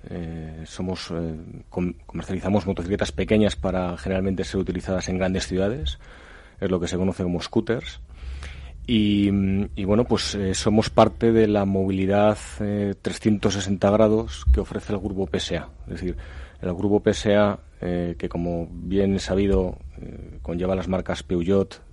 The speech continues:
Citroën, Opel y D S, además de Peugeot motocicletas, bueno, pues, eh,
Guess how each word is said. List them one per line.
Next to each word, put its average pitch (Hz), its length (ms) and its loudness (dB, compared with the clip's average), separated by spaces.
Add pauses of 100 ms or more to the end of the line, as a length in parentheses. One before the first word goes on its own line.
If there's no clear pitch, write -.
(140)
Citroën, 95 680 0 (600)
Opel 90 500 0 (280)
y 95 120 -6
D 95 140 0
S, 98 320 -4 (520)
además 87 300 -4
de 92 80 -4
Peugeot 92 260 -2
motocicletas, 92 760 -4 (480)
bueno, - 160 -6
pues, 90 260 -6
eh, 87 340 -2